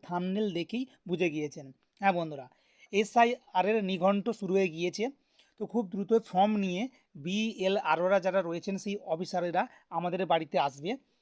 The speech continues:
তো ফর্ম ফিল আপ করাবেন। তো বন্ধুরা, কীভাবে ফর্ম ফিল আপ করবেন, ফর্মের কোন জায়গায় কী কী তথ্য দিয়ে ভরবেন সেটা আমি ইতিমধ্যেই ভিডিও বানিয়ে আমার চ্যানেলে দিয়ে দিয়েছি। আপনারা যারা যারা এখনও পর্যন্ত দেখেননি দ্রুত দেখে নিন।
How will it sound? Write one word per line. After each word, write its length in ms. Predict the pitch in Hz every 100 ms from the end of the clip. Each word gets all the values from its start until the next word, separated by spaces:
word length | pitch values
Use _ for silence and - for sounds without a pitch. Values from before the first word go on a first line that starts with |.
| _
তো 40 | 202
ফর্ম 260 | - 180 180
ফিল 160 | 180 220
আপ 80 | -
করাবেন। 360 | - 160 135 135 135 _ -
তো 80 | _ 202
বন্ধুরা, 340 | 220 220 254 269 _ _ _ 240
কীভাবে 300 | 240 247 277
ফর্ম 220 | 220 233
ফিল 160 | 226 247
আপ 80 | 247
করবেন, 300 | 220 202 226 233
ফর্মের 320 | 185 185 202 202
কোন 140 | 220 233
জায়গায় 340 | 220 214 220 214
কী 100 | 208
কী 120 | 233
তথ্য 260 | 214 202 -
দিয়ে 160 | 190 214
ভরবেন 360 | 165 185 185 240
সেটা 240 | 208 190 196
আমি 100 | 185 190
ইতিমধ্যেই 500 | 170 202 202 175 220
ভিডিও 300 | 202 170 175 175
বানিয়ে 300 | 170 180 202
আমার 160 | 165 151
চ্যানেলে 300 | 160 160 165 147
দিয়ে 140 | 151
দিয়েছি। 300 | 160 196 190 285 - - _
আপনারা 280 | 175 180 175
যারা 140 | 165 170
যারা 140 | 165 160
এখনও 220 | 151 202 208
পর্যন্ত 380 | 208 165 190 175
দেখেননি 440 | 147 139 175 180 254 - _
দ্রুত 240 | 180 151 262 302 _ 160
দেখে 200 | 147 143
নিন। 160 | 120